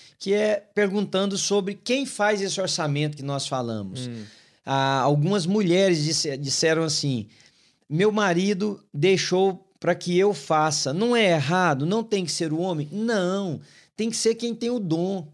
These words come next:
Speaker 1: quem sabe
Speaker 2: Isso.
Speaker 1: mexer, quem, quem entende do assunto. Quantos casais eu cuidei de finanças pessoalmente que eu dizia pro homem, "Deixa ela
Speaker 2: Yeah.
Speaker 1: cuidar das finanças porque ela sabe mais,
Speaker 2: Yeah.
Speaker 1: porque ela entende mais."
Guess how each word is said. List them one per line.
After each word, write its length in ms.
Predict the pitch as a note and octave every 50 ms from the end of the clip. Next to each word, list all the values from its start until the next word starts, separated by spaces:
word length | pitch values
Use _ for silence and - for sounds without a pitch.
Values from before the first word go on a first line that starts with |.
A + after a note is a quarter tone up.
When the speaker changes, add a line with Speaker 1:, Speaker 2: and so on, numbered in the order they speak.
| _ _ _ _
Speaker 1:
quem 140 | - G#3 A3+ G#3+
sabe 340 | - - G3+ G3 G#3 G3+
Speaker 2:
Isso. 100 | G3 G3+
Speaker 1:
mexer, 540 | G3 D3+ - - - C3+ C3+ C#3+ D3 D3 D3 D3 - - _ _ _ _ _ _ -
quem, 400 | - G#3 A3 A3 G#3+ G3+ - D3 - - _ _ -
quem 200 | - G#3+ A3+ A3+
entende 540 | A3 - - - F#3+ G#3 A3+ A3+ G#3 F3
do 120 | E3+ E3 E3+
assunto. 600 | D3+ C#3+ - - - C#3+ D3+ E3 F3 E3 - - - _ _ _
Quantos 300 | - G#3+ B3 C4+ C4 -
casais 680 | - A#3 G#3+ F#3 D3 A#2+ A2+ C#3+ D#3 E3+ F3 E3+ D3+ C3+
eu 140 | E3 E3+ D#3+
cuidei 380 | - E3+ D#3+ D3 D3+ D#3+ E3+
de 80 | D3 D3
finanças 500 | D3 - D3+ C#3 D3 D#3 D#3 D#3 D3+ D3
pessoalmente 680 | - F#3+ G3 F#3+ - F#3+ E3 - C#3+ D#3 F3+ F#3 - -
que 100 | - G3+
eu 80 | G#3+
dizia 320 | G#3+ A3 A3 F3+ G3+ A3+ A3+
pro 180 | A#3 B3 A3+
homem, 260 | F#3 F3 D#3+ C#3 A#2+ A2
"Deixa 480 | G#2+ C3+ D#3 D#3+ D3+ - F#3+ - - -
ela 560 | - C#3 C#3+ C#3+ D3 D3+ E3 F#3 A3 B3+ C4 - -
Speaker 2:
Yeah. 200 | A#2+ A2+ G#2+ G#2+
Speaker 1:
cuidar 360 | - B3+ B3+ F#3 D#3 D3 D3 D3+
das 140 | E3+ F3 F3
finanças 520 | - A3+ G#3 F3 D#3 D#3+ D3+ F#3+ F#3+ -
porque 280 | - - G#3 - - F3+
ela 140 | D#3+ F3
sabe 400 | F3+ - - E3 D#3 D#3 F3 A3+
mais, 560 | C4 C4 A3+ F#3 D#3+ C3+ A2+ G#2 - - - A2+
Speaker 2:
Yeah. 220 | A2 G#2+ G#2+ B2+ - - _
Speaker 1:
porque 200 | - F#3 - -
ela 120 | D#3 D#3+ F3+
entende 480 | F#3 D#3+ D3+ F3+ F#3+ A3+ B3 A3 B3
mais." 440 | A3+ F#3+ D#3+ D3 C#3+ D#3 D#3 D3+ -